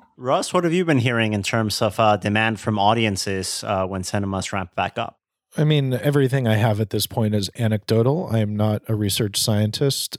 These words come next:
Speaker 2: but certainly amongst those I've spoken to,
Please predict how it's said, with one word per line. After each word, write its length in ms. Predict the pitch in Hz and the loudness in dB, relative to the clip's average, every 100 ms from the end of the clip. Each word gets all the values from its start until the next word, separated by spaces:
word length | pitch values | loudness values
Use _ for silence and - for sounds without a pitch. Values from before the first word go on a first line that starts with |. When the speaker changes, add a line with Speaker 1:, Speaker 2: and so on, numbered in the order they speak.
| - | -14
Speaker 2:
but 580 | 120 110 104 98 - - - - - _ - | -6 0 0 0 -4 -6 -10 -20 -20 _ -4
certainly 920 | - - 139 123 120 120 113 110 110 - _ | -2 0 0 0 2 4 4 2 0 -6 _
amongst 600 | 123 117 110 113 113 - | -2 0 2 0 0 -2
those 300 | - 110 101 | 2 2 2
I've 280 | - 107 101 | 0 -2 0
spoken 580 | - - - 104 - 113 | 0 -2 0 0 0 -4
to, 580 | - 120 113 117 143 | -2 0 2 2 -2